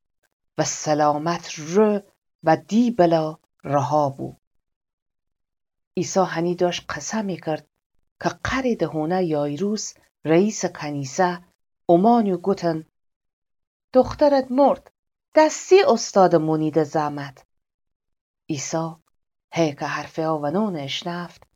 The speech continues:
و رئیس کنیسه گفت، "زالت نره، تنیا ایمو داشتو و نشت غیر پتروس و یعقوب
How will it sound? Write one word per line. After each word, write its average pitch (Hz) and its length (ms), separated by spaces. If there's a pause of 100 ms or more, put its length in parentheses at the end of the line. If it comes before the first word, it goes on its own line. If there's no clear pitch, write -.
(400)
و 147 80
رئیس 170 480
کنیسه 156 600
گفت، 175 360 (1700)
"زالت 151 580
نره، 165 540 (640)
تنیا 202 640
ایمو 185 400
داشتو 131 540 (1200)
و 143 120
نشت 156 680 (420)
غیر 143 400
پتروس 139 640
و 165 100
یعقوب 156 640